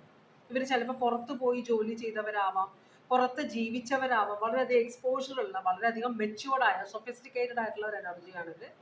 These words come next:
അപ്പൊ ഇവര് തൽക്കാലം ഇപ്പൊ റെസ്റ്റിലാണ്, എല്ലാം ഉണ്ട്,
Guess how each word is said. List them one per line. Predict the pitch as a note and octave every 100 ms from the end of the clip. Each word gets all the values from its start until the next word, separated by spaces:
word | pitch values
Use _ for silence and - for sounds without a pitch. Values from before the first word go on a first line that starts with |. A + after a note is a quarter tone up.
| - - - -
അപ്പൊ | D4+ D#4
ഇവര് | E4 F4
തൽക്കാലം | D4 B3 B3 C4+ C#4+
ഇപ്പൊ | C#4+
റെസ്റ്റിലാണ്, | B3+ A3+ - A#3 A3 G3
എല്ലാം | G#3 A#3 C#4 D4
ഉണ്ട്, | B3 G#3 G#3